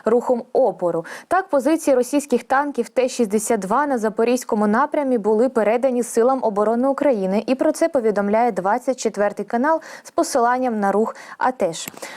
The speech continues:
В атеш розповіли, що їхній агент зі складу п'ятдесят сьомої окремої бригади З С Росії успішно зафіксував та оперативно передав координати замаскованих танків Т шістдесят два, розміщених на Запорізькому напрямку.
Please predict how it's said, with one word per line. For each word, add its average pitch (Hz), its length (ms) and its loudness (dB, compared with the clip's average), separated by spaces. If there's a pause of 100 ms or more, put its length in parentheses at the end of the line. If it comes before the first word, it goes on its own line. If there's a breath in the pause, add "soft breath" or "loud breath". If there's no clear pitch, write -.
В 254 60 0
атеш 370 300 0
розповіли, 277 540 2
що 254 140 0
їхній 240 320 2
агент 233 280 2
зі 214 100 -2
складу 214 360 -2
п'ятдесят 214 480 0
сьомої 208 380 0
окремої 214 500 0
бригади 196 520 0
З 190 100 -8
С 196 340 2
Росії 285 380 2
успішно 294 580 0
зафіксував 240 720 0
та 220 140 -2
оперативно 233 640 -2
передав 208 440 0
координати 202 720 0 (280 loud breath)
замаскованих 294 760 0
танків 247 440 -2
Т 233 200 2
шістдесят 196 560 0
два, 269 300 0
розміщених 233 680 0
на 269 120 2
Запорізькому 233 300 0 (340)
напрямку. 170 540 -2